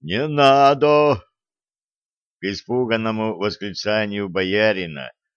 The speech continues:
присоединились несколько мальчишек. «А если опять булгары? Пусть остаётся!» «Ну, не надо, так не надо»,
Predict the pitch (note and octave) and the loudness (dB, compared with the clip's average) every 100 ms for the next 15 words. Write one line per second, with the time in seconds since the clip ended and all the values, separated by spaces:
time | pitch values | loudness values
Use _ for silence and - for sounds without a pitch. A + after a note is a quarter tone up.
0 | _ _ - A2+ A2 - A#2 A#2 A#2 C#3 | _ _ -4 -4 -4 -4 -4 -4 -6 -6
1 | C#3 C#3 - A#2+ B2+ A#2 B2 A2+ A#2+ A#2+ | -6 -6 -8 -6 -6 -4 -6 -6 -6 -4
2 | A#2+ G#2 C3 B2+ - C2+ - _ _ _ | -6 -6 -8 -8 -10 -16 -18 _ _ _
3 | _ _ _ _ _ - F#2 F#2+ A2 G#2 | _ _ _ _ _ -2 0 0 -2 -2
4 | A#2 - F#2 G2 F2+ F#2 - - G#2 A#2 | -2 -2 -2 -2 -2 -6 -8 -12 -6 -4
5 | G#2+ F#2 G2+ A2 - _ _ _ _ _ | -2 0 0 -2 -8 _ _ _ _ _
6 | _ _ A2 A2+ G2 - A2 G#2+ - B2 | _ _ -4 -2 -2 -4 -2 -2 -2 0
7 | B2+ C#2+ - - B1+ A#1+ - _ _ _ | 0 -4 -8 -12 -10 -12 -16 _ _ _
8 | _ _ _ _ _ _ _ _ _ _ | _ _ _ _ _ _ _ _ _ _
9 | - A#2 F3+ A#2+ A2+ A2 G2 F#2+ A2 B2 | -6 -2 -2 -4 -8 -6 -2 2 2 0
10 | D3+ - - E2+ D2+ D#2+ C2+ D2 E2+ G#2 | -4 -4 -8 -10 -10 -12 -10 -8 -6 -8